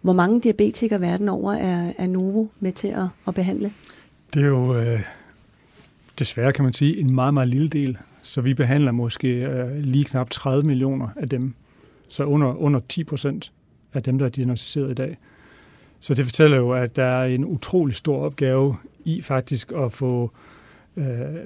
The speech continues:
Speaker 2: hjulpet med at få, øh, diagnosticeret tidligere. Øhm,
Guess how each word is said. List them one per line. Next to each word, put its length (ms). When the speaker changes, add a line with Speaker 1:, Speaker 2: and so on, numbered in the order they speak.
Speaker 2:
hjulpet 260
med 80
at 80
få, 300
øh, 440
diagnosticeret 600
tidligere. 460
Øhm, 760